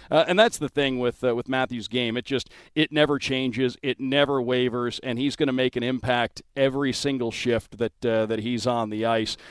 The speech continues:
whether he's scoring a goal, setting up a teammate, whether he's throwing a hit, getting involved physically, whatever it is that he's doing. He's one of those guys that can just impact the game in so many different ways,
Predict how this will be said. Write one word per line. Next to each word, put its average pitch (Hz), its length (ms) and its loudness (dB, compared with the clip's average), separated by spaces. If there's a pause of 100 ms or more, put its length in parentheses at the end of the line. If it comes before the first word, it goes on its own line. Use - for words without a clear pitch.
(120)
whether 139 380 4
he's 131 480 0 (140)
scoring 180 440 2
a 156 60 0
goal, 147 380 4
setting 175 340 2
up 156 140 2
a - 40 -6
teammate, 143 680 2
whether 143 260 4
he's 131 220 -2
throwing 170 400 4
a 151 100 4
hit, 139 340 2
getting 160 240 2
involved 143 480 0
physically, 143 520 2
whatever 143 400 4
it 143 40 4
is 135 140 4
that 127 140 2
he's 113 160 -2
doing. 139 240 2
He's 113 160 -6
one 180 160 0
of 160 40 -4
those 120 200 0
guys 123 380 0
that 120 120 -6
can 123 160 -6
just 117 220 -4
impact 120 340 -4
the 113 80 -12
game 117 260 -4
in 107 60 -6
so 131 240 -4
many 120 160 -2
different 110 340 -2
ways, 110 360 0